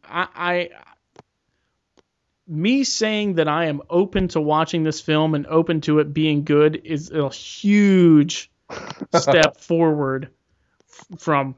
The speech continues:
Speaker 1: First Class. So, I think Bryan Singer could do a good job. I don't know if it's gonna be my cup of tea, but, um, I'm really excited that we have some of the original cast back.
Speaker 2: Yeah. Oh, yeah, definitely.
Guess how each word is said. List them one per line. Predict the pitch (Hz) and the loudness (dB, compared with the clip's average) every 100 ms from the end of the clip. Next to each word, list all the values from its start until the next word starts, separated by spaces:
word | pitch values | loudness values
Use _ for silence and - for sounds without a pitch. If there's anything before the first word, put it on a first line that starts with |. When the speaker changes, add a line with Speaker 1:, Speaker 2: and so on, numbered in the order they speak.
| _ | _
Speaker 1:
First | 165 143 - | -2 -2 -4
Class. | - 87 - - - _ | -10 -10 -12 -20 -20 _
So, | - 151 143 139 135 _ _ _ _ _ _ _ _ _ | -4 0 2 0 -2 _ _ _ _ _ _ _ _ _
I | 170 | 0
think | 214 196 | 0 0
Bryan | 180 190 180 | 2 2 0
Singer | 175 185 170 | -2 -2 0
could | 151 160 | 0 -4
do | 147 156 | 0 0
a | 147 | 0
good | 147 | -2
job. | 143 143 139 147 - | -2 0 0 -2 -4
I | 156 | -2
don't | 165 160 | -2 0
know | 156 | -2
if | 151 | -2
it's | 151 | -6
gonna | - 147 | -6 -4
be | 147 143 | -2 -2
my | 139 135 | -2 -2
cup | - 147 | -4 -6
of | 147 | -4
tea, | 147 147 147 - - _ _ _ - - - - _ | -2 -2 -4 -12 -20 _ _ _ -20 -20 -20 -20 _
but, | 147 135 | 0 0
um, | 139 135 127 127 - _ _ _ | -2 -4 -4 -10 -14 _ _ _
I'm | - 143 143 | -4 -2 0
really | 143 143 | 2 2
excited | 139 - 143 147 143 | 0 -2 -2 0 -2
that | 139 135 - _ | 0 -2 -2 _
we | - 147 135 | -14 -10 -4
have | 143 135 | -4 -4
some | - 139 | -6 -6
of | |
the | 135 135 | -4 -4
original | 139 139 127 | -4 -6 -8
cast | 123 139 170 - | -6 -4 -4 -6
back. | 135 139 - _ - - _ - - - | -10 -10 -14 _ -20 -20 _ -2 -2 -6
Speaker 2:
Yeah. | - - 214 - _ - | -12 -4 -6 -6 _ -2
Oh, | 135 | 0
yeah, | 107 95 - | 0 -4 -6
definitely. | - 110 - - 69 | -4 -4 -4 -12 -12